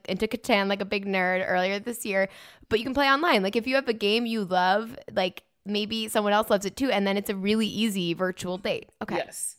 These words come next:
Speaker 1: I'm just, I'm very in support of that.
Speaker 2: And then I think they only give you, like, three things to do text prompts, so that's the last one. But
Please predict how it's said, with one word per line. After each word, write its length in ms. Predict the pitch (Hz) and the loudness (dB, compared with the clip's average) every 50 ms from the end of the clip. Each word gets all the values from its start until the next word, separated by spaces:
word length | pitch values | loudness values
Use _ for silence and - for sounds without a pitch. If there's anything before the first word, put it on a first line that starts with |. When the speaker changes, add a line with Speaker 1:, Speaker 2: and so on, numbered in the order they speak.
| _ _ | _ _
Speaker 1:
I'm 100 | - 190 | -14 -12
just, 200 | 214 233 220 - - | -12 -12 -12 -12 -8
I'm 140 | - 196 202 | -4 -4 0
very 240 | 185 202 208 240 247 | 2 2 4 4 4
in 120 | 202 175 | 2 0
support 260 | - 170 - - - | -4 -8 -8 -8 -8
of 100 | - - - | -8 -10 -4
that. 120 | - - | 0 2
Speaker 2:
And 80 | 214 226 | 4 4
then 80 | 233 | 6
I 80 | 226 233 | 4 4
think 220 | 226 311 311 302 | 4 0 0 4
they 120 | 277 247 240 | 6 6 6
only 160 | 240 247 247 | 6 4 0
give 160 | 202 240 214 | 0 -2 -2
you, 140 | 208 202 190 | 2 2 2
like, 220 | 175 160 156 - | 2 2 0 -4
three 240 | - - 202 202 180 | -8 -6 -4 -2 -2
things 340 | 180 180 202 180 175 180 - | -2 -2 -4 -4 -4 -4 -6
to 100 | - 175 | -6 -4
do 140 | 170 165 156 | -4 -4 -6
text 420 | 156 - - 160 151 - - - | -6 -4 -4 -4 -4 -6 -10 -8
prompts, 280 | - 208 185 180 - - | -4 -4 -4 -2 -4 -4
so 80 | 180 | -4
that's 220 | 151 156 156 - - | -4 -4 -6 -6 -8
the 80 | - | -8
last 300 | 156 151 139 139 143 - | -6 -6 -6 -6 -6 -6
one. 260 | - 151 151 151 151 - | -6 -6 -6 -6 -4 0
But 180 | 175 160 - | 0 0 0